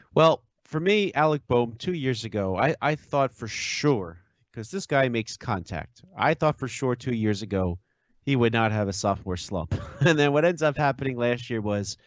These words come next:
when he's, when he's swinging, his head is in left field, and he can't get out of his own head at times. You know, I, I think, I think finally he learned to relax.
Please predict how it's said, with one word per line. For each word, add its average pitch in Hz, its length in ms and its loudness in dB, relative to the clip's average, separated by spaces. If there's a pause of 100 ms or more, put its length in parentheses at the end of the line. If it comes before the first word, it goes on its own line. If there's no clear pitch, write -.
(440)
when 120 100 -4
he's, 123 460 -4
when 131 200 0
he's 131 120 0
swinging, 160 420 -2
his 120 160 -2
head 156 180 4
is 135 120 0
in 123 100 -4
left 120 200 2
field, 104 420 2 (680)
and 120 140 -2
he 127 60 0
can't 151 220 2
get 139 140 4
out 131 140 4
of 123 80 2
his 113 100 -4
own 127 160 0
head 120 220 0
at 107 100 -6
times. 101 560 -4
You 98 80 -12
know, 101 140 -4
I, 101 240 -2
I 110 40 -4
think, 131 240 -2
I 113 120 -2
think 147 220 -4
finally 156 440 0
he 123 140 -2
learned 117 320 0
to 110 100 -6
relax. 92 720 -4